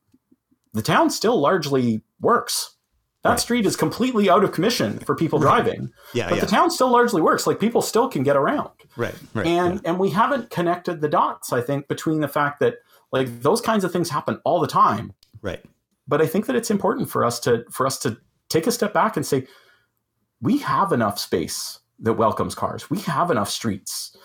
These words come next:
Speaker 1: that welcome cars, that allow them to move effectively and efficiently through our communities. We should have some that also welcome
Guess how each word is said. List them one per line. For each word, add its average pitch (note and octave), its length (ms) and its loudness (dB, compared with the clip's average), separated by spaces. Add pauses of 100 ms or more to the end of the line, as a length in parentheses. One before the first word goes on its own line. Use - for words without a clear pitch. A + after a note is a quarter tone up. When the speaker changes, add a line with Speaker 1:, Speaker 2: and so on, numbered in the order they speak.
(340)
Speaker 1:
that A#2 140 2
welcome A2 400 2
cars, G2+ 320 0
that A2+ 100 0
allow A2 380 2
them D#3+ 180 0
to B2+ 140 -2
move A2+ 200 2
effectively C3+ 540 -2
and D3+ 80 0
efficiently B2 440 -2
through A2+ 180 -2
our A2+ 80 2
communities. C#3 640 -4 (920)
We D3+ 120 0
should G3 180 0
have F3 240 0
some D#3+ 240 2
that A2+ 120 0
also C3+ 760 2 (280)
welcome A#2 840 2